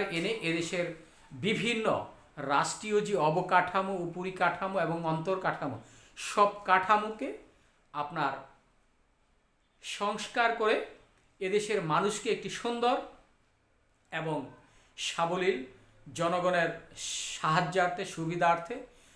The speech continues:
জনগণের পক্ষে একটি সংবিধান নতুন করে আপনার উপস্থাপন করাটাই হচ্ছে এই অন্তর্বর্তীকালীন সরকারের কাজ। আর যদি অন্তর্বর্তীকালীন সরকার সেটাতে ব্যর্থ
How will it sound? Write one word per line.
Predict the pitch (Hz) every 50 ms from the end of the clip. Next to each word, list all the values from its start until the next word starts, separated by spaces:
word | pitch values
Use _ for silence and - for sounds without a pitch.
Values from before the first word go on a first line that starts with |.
| - - 147
জনগণের | 123 113 156 156 180 185 185 196 196 208 208 202 - -
পক্ষে | 196 190 - - - - 330 330 330 320 - - _ _ _ _ _ _ -
একটি | 151 147 143 156 139 - - - -
সংবিধান | 165 180 190 190 185 202 196 196 208 208 185 160 165
নতুন | 165 175 202 202 208 208 202 -
করে | 190 175 185 247 370 - - - _ _ _ _ - - - _ _ _ -
আপনার | 147 - - 165 147 139 135 - - - -
উপস্থাপন | 185 175 180 247 233 - - - - - - 220 208 208 202 202
করাটাই | 180 165 160 160 165 165 160 156
হচ্ছে | 160 165 160 - - - 285 277 - - - - _ _ _ _ _ _ _ -
এই | 165 151 147 143 147 156
অন্তর্বর্তীকালীন | 156 160 160 170 160 156 156 156 156 - - 147 135 123 117 117 -
সরকারের | 139 135 123 - 127 117 117 113 113 -
কাজ। | 117 107 - - - - - - _ _ _ _ _ - -
আর | 175 175 175 160 160
যদি | 190 185 190
অন্তর্বর্তীকালীন | 180 175 175 170 214 208 202 202 208 202 - 214 208 208 190 185 180 - -
সরকার | 180 175 175 - 180 165
সেটাতে | - - 165 165 147 - 156
ব্যর্থ | 127 - 135 131 - -